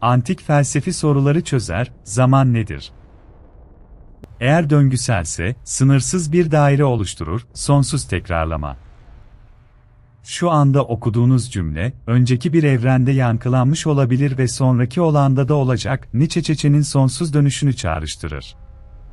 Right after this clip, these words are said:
Yine de Penrose, kuantum mekaniğinin belirsizliğinin her deviri hafifçe farklı kıldığını ekler,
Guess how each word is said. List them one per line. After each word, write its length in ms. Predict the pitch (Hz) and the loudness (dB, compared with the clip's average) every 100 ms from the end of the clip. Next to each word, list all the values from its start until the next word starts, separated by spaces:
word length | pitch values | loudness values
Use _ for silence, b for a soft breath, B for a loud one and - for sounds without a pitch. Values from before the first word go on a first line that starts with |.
| - - - - - - - - - | -20 -20 -20 -20 -20 -20 -20 -20 -8
Yine 320 | 95 139 175 | 0 2 4
de 100 | 156 | 2
Penrose, 720 | 143 131 117 78 73 82 90 - - | 2 0 0 -2 -6 -6 -6 -8 -4
kuantum 460 | 127 127 123 185 | 2 2 2 2
mekaniğinin 640 | 180 156 143 139 139 160 147 | 2 2 2 4 4 4 2
belirsizliğinin 800 | 135 131 - 127 110 131 135 117 | 2 0 -2 -4 0 2 4 2
her 300 | 117 170 151 | 0 0 0
deviri 320 | 147 135 139 | 0 0 0
hafifçe 480 | 120 - 147 - 160 | -2 -4 -6 -4 -4
farklı 400 | 135 127 127 139 | 0 -2 -2 -4
kıldığını 460 | 127 113 123 127 | -2 0 2 2
ekler, 500 | 98 73 - 76 - | 0 -6 -8 -8 -8